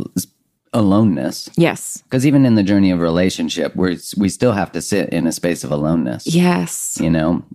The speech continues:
Speaker 1: and, and
Speaker 2: Yes.
Speaker 1: sit in our feelings. We'd rather distract ourselves from those feelings, even though we know.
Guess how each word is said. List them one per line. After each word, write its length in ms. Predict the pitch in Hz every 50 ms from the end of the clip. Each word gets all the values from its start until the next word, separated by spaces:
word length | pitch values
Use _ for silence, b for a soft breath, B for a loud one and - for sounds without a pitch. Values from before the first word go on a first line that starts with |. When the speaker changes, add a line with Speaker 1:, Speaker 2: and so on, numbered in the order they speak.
| - -
Speaker 1:
and, 160 | 90 85 85
and 140 | 85 165 180
Speaker 2:
Yes. 300 | 170 165 - - 160 -
Speaker 1:
sit 180 | 117 104 -
in 80 | 98 101
our 120 | 87 90 -
feelings. 460 | - 92 85 85 82 76 80 - -
We'd 140 | 95 110 120
rather 460 | 143 147 151 151 147 143 131 - _ _ _ _ _
distract 440 | - 139 - - 156 160 147 - -
ourselves 340 | 127 107 - 113 107 101 -
from 140 | - 101 101
those 180 | 98 95 87 -
feelings, 440 | - 95 90 90 85 85 87 85
even 220 | 95 90 90 92 90
though 180 | 90 87 85
we 240 | 85 82 82 95 95
know. 640 | 95 98 95 87 80 76 73 73 80 98 127 - _